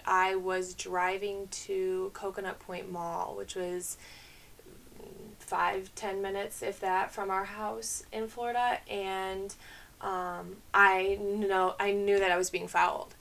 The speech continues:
in the car. And, um, our malls here are so different. Like, in, in Michigan, it's, you know, obviously one big building, and you're walking store to store. Everything there is outside. So it's,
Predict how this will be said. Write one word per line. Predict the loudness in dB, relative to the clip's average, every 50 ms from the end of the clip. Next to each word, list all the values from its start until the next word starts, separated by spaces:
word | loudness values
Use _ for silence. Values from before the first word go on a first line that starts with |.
| -20 -20 -6 0
in | 0 0
the | 2
car. | 6 8 8 8 6 4 -2 -10 -16 -16 -14 -16 -16 -12 -4
And, | 0 2 2 4 4 4 4 2 2 0 -2 0 2
um, | 4 4 6 4 4 2 0 -2 -6 -10 -12 -16 -18 -20 -20 -20 -20 -20 -20 -20 -18 -14 -4 8
our | 10 12 12 12
malls | 12 10 8 8 8 6 4 4
here | 4 4 4 4
are | 4
so | 2 2 2 2
different. | 2 0 -2 0 -2 -4 -2 0
Like, | 0 0 0 -2 -4 -8 -6
in, | -4 -2 -2 -4 -4 -4
in | -2 0 0
Michigan, | 0 0 0 -2 -2 -2 -2 -2
it's, | -2 -4 -6 -8 -10 -10 -10
you | -10
know, | -8 -8 -6
obviously | -6 -4 -4 -2 -2 -2
one | -4 -4 -4 -6 -6 -8 -10 -4 -2
big | -2 2
building, | 4 4 4 6 6 4 4 4 2
and | 2 2
you're | 4 6
walking | 6 4 4 4 0
store | 0 0 0 0
to | 0 0
store. | 0 4 4 4
Everything | 6 6 4 4 4 2 2 2 2
there | 2 2
is | 2 2
outside. | 0 0 0 -2 -2 0 0 0 -2 -4 -10 -14 -16 -16 -8 0
So | 2 4 4 6 4 4 2 0 -2 0
it's, | -2 -2 -2 -2 -4 -2 -2 -4 -6 -8